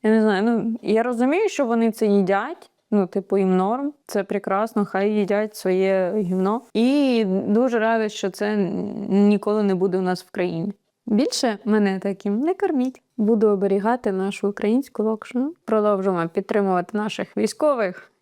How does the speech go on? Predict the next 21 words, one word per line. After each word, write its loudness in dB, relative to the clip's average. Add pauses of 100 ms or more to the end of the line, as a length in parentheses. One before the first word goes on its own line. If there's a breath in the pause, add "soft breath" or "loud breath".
(180)
І 4 (280)
щоб, -2
е, 2 (120)
це 0
гівно 2
ніколи 0
не 2
добралось -2
до 0
нашої 0
країни. -2
І 2 (380 loud breath)
те 0
гівно, 0
яке 0
зараз -2
на 2
нашій 0
країні, 2
хай -2
іде 0